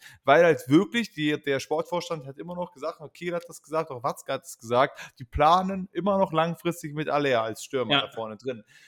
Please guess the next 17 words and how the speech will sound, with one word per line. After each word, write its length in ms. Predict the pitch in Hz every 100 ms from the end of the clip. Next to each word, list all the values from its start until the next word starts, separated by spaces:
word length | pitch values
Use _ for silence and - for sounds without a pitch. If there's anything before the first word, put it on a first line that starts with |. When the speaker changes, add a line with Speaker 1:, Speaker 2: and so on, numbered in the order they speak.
| _
Speaker 1:
Und, 320 | 143 135 131
äh, 360 | 139 135 127 127
wenn 140 | 147
du 60 | 156
jetzt 280 | 151 151 -
natürlich 340 | 127 151 139
irgendwie 360 | 139 127 120 117
wen 160 | 120
ausgeliehen 720 | 113 190 233 - 135 120 113
kriegst 480 | - 147 175 - -
für 180 | - 131
ein 220 | 120 113
Jahr 340 | 107 107 120 135
oder 180 | 123
was 200 | 117 117
auch 80 | 123
immer, 400 | 135 131 170 214